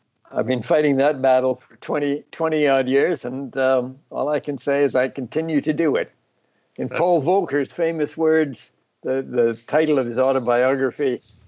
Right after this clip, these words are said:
Speaker 1: I'm keeping at it.
Speaker 2: <laughs> Well, very good. Well, I have to tell you, Bill, I've super enjoyed this today. Um, I find you to be kind of one of the most knowledgeable and gracious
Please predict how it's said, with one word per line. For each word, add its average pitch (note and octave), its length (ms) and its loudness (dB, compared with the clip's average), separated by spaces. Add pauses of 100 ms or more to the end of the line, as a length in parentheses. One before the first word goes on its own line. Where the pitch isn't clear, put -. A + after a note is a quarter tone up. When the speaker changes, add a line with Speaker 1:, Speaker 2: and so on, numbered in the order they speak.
(320)
Speaker 1:
I'm A#2+ 200 -6
keeping D3 400 0
at A#2+ 220 0
it. E2 120 -18 (280)
Speaker 2:
<laughs> D3+ 480 -12
Well, C3+ 200 -8
very D3+ 260 0
good. B2+ 180 -2
Well, C#3 300 -2
I C#3+ 120 -2
have E3+ 180 -2
to D#3+ 80 -16
tell D#3 160 -2
you, C#3+ 80 -2
Bill, C3 200 -4
I've C3 440 -6 (120)
super - 520 -10
enjoyed C3+ 400 -4
this C3 160 -6
today. B2+ 400 -4 (480)
Um, B2 500 -4
I C#3 140 -8
find C#3 420 -4
you C3 120 -6
to B2 80 -12
be B2+ 280 -4
kind C3 220 -6
of A2+ 60 -10
one C3 120 -2
of B2+ 80 -8
the B2+ 60 -8
most B2+ 240 -8
knowledgeable C3+ 760 -2
and A#2 140 -12
gracious C#3+ 720 -6